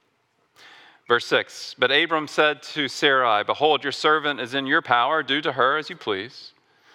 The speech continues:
Then Sarai dealt harshly with her, and she fled from her." This is classic abuser manipulation tactic. Sarai's playing the victim, and then she deals harshly.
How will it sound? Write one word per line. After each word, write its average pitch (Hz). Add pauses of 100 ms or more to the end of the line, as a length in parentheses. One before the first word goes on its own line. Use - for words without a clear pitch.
(180)
Then 151
Sarai 156
dealt 135
harshly -
with 98
her, 95 (380)
and 107
she -
fled 101
from -
her." 98 (1400)
This 143
is 143
classic 127 (420)
abuser 120 (520)
manipulation 120 (280)
tactic. 135
Sarai's 127
playing 135
the 120
victim, 180 (640)
and 110 (540)
then 127
she 127
deals 123
harshly. 110